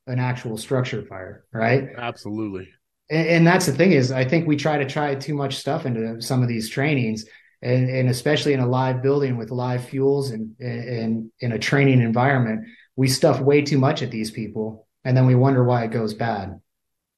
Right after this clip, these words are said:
Speaker 1: So
Speaker 2: All right. I'm gonna catch you
Speaker 1: Sorry.
Speaker 2: up on a few, a few
Speaker 1: <laughs>
Speaker 2: comments. Uh, no, this, this, this is comments coming. Hey, audience, get your questions in, but here's comments coming.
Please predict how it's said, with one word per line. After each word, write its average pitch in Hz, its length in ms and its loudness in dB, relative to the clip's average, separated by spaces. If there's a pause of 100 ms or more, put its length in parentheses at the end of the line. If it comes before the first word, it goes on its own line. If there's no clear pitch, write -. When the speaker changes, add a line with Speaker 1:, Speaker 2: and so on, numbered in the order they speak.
(260)
Speaker 1:
So - 240 -10
Speaker 2:
All 120 180 0
right. 110 220 0 (280)
I'm 165 80 0
gonna 202 120 4
catch 208 200 0
you 151 60 6
Speaker 1:
Sorry. 196 120 6
Speaker 2:
up - 80 -2
on 170 60 0
a 147 60 -4
few, 190 280 -2
a 208 140 6
few 196 80 -2
Speaker 1:
<laughs> 170 80 6
Speaker 2:
comments. 185 400 0
Uh, 180 80 2
no, 214 200 6
this, 214 180 0
this, 196 260 0
this 214 180 -2
is 143 100 -10
comments 185 440 -2
coming. 139 240 -6 (180)
Hey, 160 280 -2 (440)
audience, 170 440 0
get 185 200 0
your 202 100 -4
questions 180 460 -2
in, 170 260 -2
but 175 240 2
here's 185 200 2
comments 190 440 -4
coming. 127 280 -8